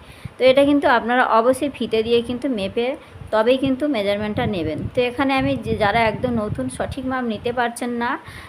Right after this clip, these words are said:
দু সুত এক, এক সুত কম বেশি হচ্ছে তাদের জন্য কিন্তু আমি এটা দেখিয়েছি।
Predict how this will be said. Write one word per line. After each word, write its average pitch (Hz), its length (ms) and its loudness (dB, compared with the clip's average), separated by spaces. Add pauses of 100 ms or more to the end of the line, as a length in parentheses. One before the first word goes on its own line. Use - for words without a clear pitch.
(140)
দু 226 140 -2
সুত 277 260 -2
এক, 208 180 2 (500)
এক 214 160 0
সুত 240 240 -2 (200)
কম 226 240 2
বেশি 254 260 2
হচ্ছে 247 240 0
তাদের 220 300 2
জন্য 277 220 0
কিন্তু 269 260 -4
আমি 226 120 -4
এটা 214 180 -4
দেখিয়েছি। 180 560 -4